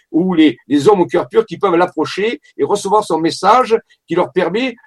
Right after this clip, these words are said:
de continuer la quête du Graal. Alors, c'est peut-être fortuit ou pas. Donc, vous voyez, il semblerait qu'il y ait dans l'ensemblement, dans la, dans la, dans la géométrie du ciel,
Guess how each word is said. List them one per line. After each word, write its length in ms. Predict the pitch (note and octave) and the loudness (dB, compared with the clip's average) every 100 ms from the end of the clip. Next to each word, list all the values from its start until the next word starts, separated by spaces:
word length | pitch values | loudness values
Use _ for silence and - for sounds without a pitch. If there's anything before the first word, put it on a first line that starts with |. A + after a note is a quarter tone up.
| _ | _
de 160 | B2 E3+ | 2 2
continuer 580 | E3+ A3 G3 G3+ F#3 A3 | 2 -4 -6 -10 -6 -2
la 120 | D#3+ | 0
quête 220 | G3 F3+ | 0 -2
du 140 | D3 | -6
Graal. 380 | B2+ G#3 G#3 G3 - - | 0 4 4 4 -6 -2
Alors, 320 | C3+ G3+ G#3 - _ _ - | 4 4 4 -2 _ _ -12
c'est 200 | - G#3 | -2 -2
peut-être 400 | F#3 C3+ G#3+ - | 0 2 2 -2
fortuit 400 | C3 E3+ - G3+ | -10 -10 -8 -10
ou 100 | G3 | -8
pas. 300 | C3+ B2+ - - | 0 2 2 0
Donc, 100 | E3 F3 | -2 2
vous 100 | F3 | 2
voyez, 240 | F#3 A#3+ | 2 -4
il 60 | G#3 | -4
semblerait 400 | F3+ F3+ G3+ - | -4 -4 -6 -8
qu'il 140 | E3 | -8
y 140 | E3 | -4
ait 160 | G#3+ G3+ _ _ | -4 -4 _ _
dans 120 | D3+ | 0
l'ensemblement, 600 | D#3+ F#3 - F3+ F#3 F#3 - | 2 0 -2 0 2 0 0
dans 160 | C#3+ C#3+ | 2 4
la, 240 | D3 - _ - | 2 0 _ -4
dans 80 | C#3 | 0
la, 160 | C3+ C3 | -2 -2
dans 160 | C3 C3 | 0 2
la 40 | D3+ | 0
géométrie 560 | C3+ B3 A3+ A3 A3 | -2 -2 -2 -4 -6
du 120 | E3+ | -8
ciel, 500 | C#3+ - E3+ F3+ A3 | -8 0 4 4 2